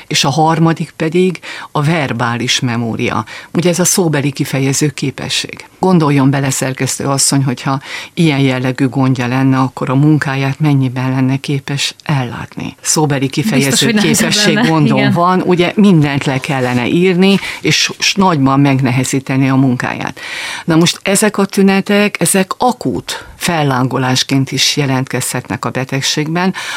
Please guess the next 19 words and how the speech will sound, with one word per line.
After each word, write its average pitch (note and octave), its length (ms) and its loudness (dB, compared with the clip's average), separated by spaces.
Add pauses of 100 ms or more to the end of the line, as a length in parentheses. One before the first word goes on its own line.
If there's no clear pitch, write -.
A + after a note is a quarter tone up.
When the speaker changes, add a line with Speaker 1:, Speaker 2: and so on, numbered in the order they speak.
(140)
Speaker 1:
amikor F#3+ 380 2
ugye G3 200 2
azt G#3+ 300 2
látják, E3 500 -2
hogy F#3+ 140 2
hirtelen G3 500 2
megváltozott - 1080 0 (120)
Speaker 2:
Mhm. F3 200 -10
Speaker 1:
a E3+ 100 0
tanulási D#3+ 600 2
képessége D3 760 0
a C3+ 80 -2
gyereknek, B2+ 560 -2
és D3+ 180 -2
akkor F3+ 280 0
viszik G3+ 340 2
pszichológushoz F#3 920 0
és F3 180 0
mindenfelé, B2 880 0